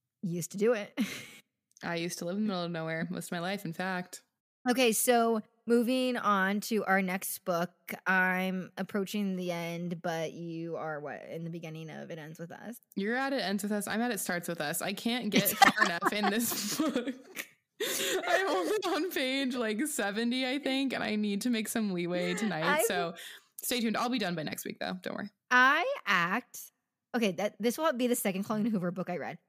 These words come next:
Speaker 1: I act like I don't like Colleen Hoover. I act like I'm a
Speaker 2: Why do you act that way?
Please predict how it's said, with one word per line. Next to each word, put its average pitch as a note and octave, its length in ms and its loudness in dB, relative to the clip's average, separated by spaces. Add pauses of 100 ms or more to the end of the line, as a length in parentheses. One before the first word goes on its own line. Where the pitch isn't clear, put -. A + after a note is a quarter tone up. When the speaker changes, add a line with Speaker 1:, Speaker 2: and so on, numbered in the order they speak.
(140)
Speaker 1:
I C#4+ 200 4
act G#3 520 2 (180)
like G3 200 0
I F#3 80 2
don't F#3 120 0
like F3 120 -6
Colleen E3+ 240 -8
Hoover. D#3+ 380 -12 (260)
I A#3 60 2
act A#3+ 160 4
like B3+ 100 -4
I'm C4 80 -2
a B3 80 2
Speaker 2:
Why A3 160 0
do D#4 80 -2
you E4+ 60 0
act A#3+ 180 -6
that B3 140 0
way? E3+ 360 -2